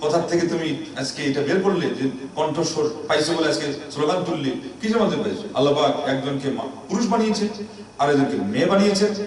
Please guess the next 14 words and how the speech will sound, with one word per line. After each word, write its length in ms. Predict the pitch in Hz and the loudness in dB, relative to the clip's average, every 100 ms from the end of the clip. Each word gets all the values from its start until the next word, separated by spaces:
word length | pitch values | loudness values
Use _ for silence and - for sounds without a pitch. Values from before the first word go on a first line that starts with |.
| - - | -8 -2
এদের 340 | 185 226 233 | 2 4 4
ঔরসজাত 400 | 175 175 180 202 | 4 4 4 2
সন্তান 320 | - 170 139 175 | 0 -2 0 2
হয়ে 160 | 170 | 2
তুমি 180 | 160 160 | 2 -2
আজকে 160 | 147 - | -2 -2
কথা 200 | 139 156 | 0 2
বলছো 380 | 147 131 123 - 135 - | 2 2 0 -4 -8 -8
সমান 180 | 165 160 | 0 4
অধিকারে। 400 | 156 135 127 135 - - - - - - | 4 2 0 -2 -4 -10 -14 -18 -20 -6
সমান 220 | 185 190 | 2 4
অধিকার 380 | 185 170 196 147 | 4 2 0 0
জিনিসটাই 360 | 147 - 165 | -2 -4 -4
ভুল। 240 | 147 101 | -6 -6